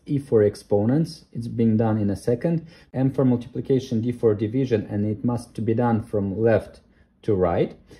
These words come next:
and should be done in the third place. And we have addition and subtraction, which needs to be done in the fourth place. So first, as we see here, we do first what's inside the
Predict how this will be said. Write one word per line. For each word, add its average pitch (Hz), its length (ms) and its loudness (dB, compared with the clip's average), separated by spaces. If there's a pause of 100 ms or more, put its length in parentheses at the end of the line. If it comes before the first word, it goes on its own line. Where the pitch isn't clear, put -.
(140)
and 113 240 -2
should 131 260 -4
be 117 100 0
done 110 440 0
in 104 120 -4
the 92 100 0
third 104 500 -2
place. 170 520 0
And 147 300 0
we 135 100 0
have 120 280 0
addition 95 520 -4
and 95 160 -8
subtraction, 127 680 -4
which 113 300 -6
needs 117 340 -4
to - 140 -12
be 87 140 -6
done 107 460 -2
in 107 160 -6
the 110 160 0
fourth - 380 2
place. - 360 -14 (1700)
So 131 300 2
first, 170 500 2 (100)
as 123 180 0
we 131 100 -4
see 143 160 -4
here, 170 260 0
we 127 140 0
do 120 180 0
first 120 380 0
what's 110 300 -2
inside 107 480 -2
the 107 280 0